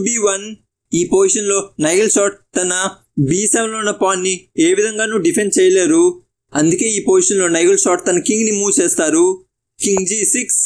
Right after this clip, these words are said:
rook captures బీ సెవెన్, attacking నైగల్ షాట్స్ క్వీన్. దీనికి నైగల్ షాట్ ఇచ్చిన రెస్పాన్స్ queen డీ ఎయిట్. ఈ పొజిషన్ లో ఆ వైట్ పీసెస్ తో ఆడుతున్న anonymous player కంప్లీట్ గా ఈ గేమ్ విన్ అవుతున్నారు. ఎందుకంటే ఈ పొజిషన్ లో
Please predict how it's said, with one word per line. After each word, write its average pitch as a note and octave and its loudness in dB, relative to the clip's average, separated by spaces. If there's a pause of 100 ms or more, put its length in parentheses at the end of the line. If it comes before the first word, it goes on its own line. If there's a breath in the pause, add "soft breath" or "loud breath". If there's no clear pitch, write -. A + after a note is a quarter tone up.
(560)
rook F3+ 0
captures A3 -2
బీ A3+ -2 (100)
సెవెన్, F#3+ 0 (360)
attacking G#3+ -2 (340)
నైగల్ F#3 0
షాట్స్ A#3 0 (100)
క్వీన్. A3+ 2 (500)
దీనికి G3+ -2 (260)
నైగల్ F#3 2
షాట్ A3 0
ఇచ్చిన G#3 0 (100)
రెస్పాన్స్ A3+ -2 (560)
queen G3+ 0
డీ A#3 -4 (180)
ఎయిట్. G3+ -6 (480)
ఈ - -2 (140)
పొజిషన్ G#3 2
లో G3+ 0 (380)
ఆ F3+ 2 (360)
వైట్ G3 0
పీసెస్ A3 0
తో A#3 0
ఆడుతున్న G3+ 0
anonymous G#3 0
player G3 2 (120)
కంప్లీట్ G3 -2
గా A3 0
ఈ E3 -8
గేమ్ G3 0
విన్ F#3 0
అవుతున్నారు. F3 2 (280)
ఎందుకంటే G3 2 (360)
ఈ F#3 -2 (100)
పొజిషన్ G3+ 2
లో F#3 0